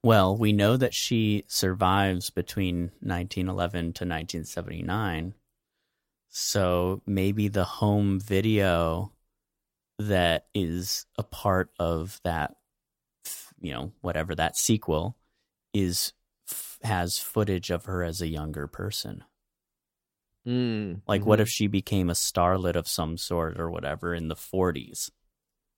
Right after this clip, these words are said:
Speaker 2: Yeah, yeah. Be
Speaker 1: Who
Speaker 2: down for
Speaker 1: knows?
Speaker 2: that.
Speaker 1: That's complete, just out of nowhere <laughs> speculation. I just made that up.
Speaker 2: <laughs> Uh,
Speaker 1: I don't know what I'm talking about.
Speaker 2: I really don't have much else, but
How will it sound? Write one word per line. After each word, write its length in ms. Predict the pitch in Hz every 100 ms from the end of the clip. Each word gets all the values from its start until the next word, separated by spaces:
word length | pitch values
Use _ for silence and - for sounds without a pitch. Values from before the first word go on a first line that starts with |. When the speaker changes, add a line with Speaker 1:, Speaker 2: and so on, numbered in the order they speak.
| _
Speaker 2:
Yeah, 440 | 131 123 113 101 101 _ -
yeah. 280 | 113 101 95 123 _ _ _ _ _ _ _ _ _ -
Be 60 |
Speaker 1:
Who 60 | 117
Speaker 2:
down 100 | 104
for 40 |
Speaker 1:
knows? 140 | 69 67
Speaker 2:
that. 80 | 98
Speaker 1:
That's 220 | 101 -
complete, 560 | - 85 - 82 80 - _
just 260 | - - -
out 160 | 80
of 180 | 78 80 - _ -
nowhere 520 | 98 87 82 78 82 - _
<laughs> 160 | _
speculation. 1200 | - - - - - 403 - 427 - - - - - -
I 60 | -
just 240 | - - -
made 200 | - -
that 200 | - -
up. 280 | - - -
Speaker 2:
<laughs> 60 | - - 480 - 403 415 - 440 - - - - - - - - 226 240 220 -
Uh, 60 | 185
Speaker 1:
I 240 | 180 165
don't 100 | 151
know 180 | 131 113
what 140 | 95 92
I'm 140 | 92
talking 340 | 101 98 95
about. 300 | 92 92 98 - _ _ _ _ _ _
Speaker 2:
I 80 | 165
really 300 | 202 220 233
don't 300 | 180 180 175 - -
have 200 | 180 170
much 260 | 165 156
else, 300 | 175 160 147
but 400 | - 143 131 -